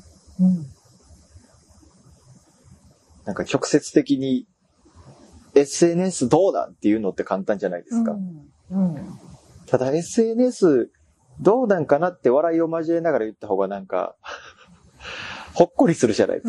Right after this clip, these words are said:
Speaker 2: か。
Speaker 1: うん。
Speaker 2: だから多分誰かを傷つけたいわけではないでしょうね。
Speaker 1: あ、なるほど、なるほど、なるほど。うん。そっか、そこに笑いを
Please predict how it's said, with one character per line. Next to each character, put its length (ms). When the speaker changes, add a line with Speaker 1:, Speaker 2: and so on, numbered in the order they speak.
Speaker 2:
か。 60
Speaker 1:
う 20
ん。 340
Speaker 2:
だ 40
か 80
ら 60
多 140
分 100
誰 240
か 120
を 60
傷 280
つ 100
け 120
た 140
い 60
わ 120
け 80
で 80
は 80
な 100
い 80
で 60
し 120
ょ 120
う 40
ね。 100
Speaker 1:
あ、 200
な 140
る 80
ほ 160
ど、 100
な 160
る 80
ほ 160
ど、 40
な 100
る 60
ほ 140
ど。 180
う 40
ん。 200
そ 140
っ 80
か、 280
そ 80
こ 100
に 80
笑 320
い 60
を 180